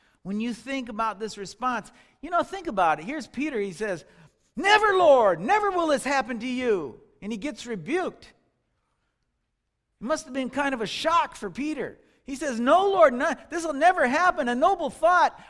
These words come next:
one that you would think he would get a pat on the back for. He probably was thinking he'd get a pat on the back for. Instead, he gets this rebuke. He more likely,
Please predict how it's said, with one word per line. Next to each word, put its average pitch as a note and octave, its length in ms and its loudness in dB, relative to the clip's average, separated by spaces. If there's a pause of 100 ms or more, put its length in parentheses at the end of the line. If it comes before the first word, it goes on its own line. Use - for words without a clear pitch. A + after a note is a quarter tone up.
one E4+ 300 2
that C#4 160 -6
you C4 100 -12
would C4+ 140 -6
think E4+ 200 -10
he D4 120 -4
would B3+ 140 -10
get E4 120 0
a D#4+ 60 0
pat D#4+ 320 0
on D4 160 0
the B3+ 60 0
back D#4+ 280 0
for. D4 240 -2
He D4 120 -6
probably C#4 340 0
was A#3+ 100 -10
thinking C4+ 300 -8
he'd A#3+ 120 -8
get C4 140 -2
a B3 60 -4
pat B3+ 260 0
on C#4+ 140 -2
the A#3+ 80 -4
back C4+ 300 0
for. B3+ 380 -6 (1000)
Instead, D#4+ 400 -4
he C4 60 -6
gets C4 280 -10
this B3+ 220 -10
rebuke. B3+ 680 -6 (1900)
He G3 80 -10
more B3 220 -4
likely, B3 460 -6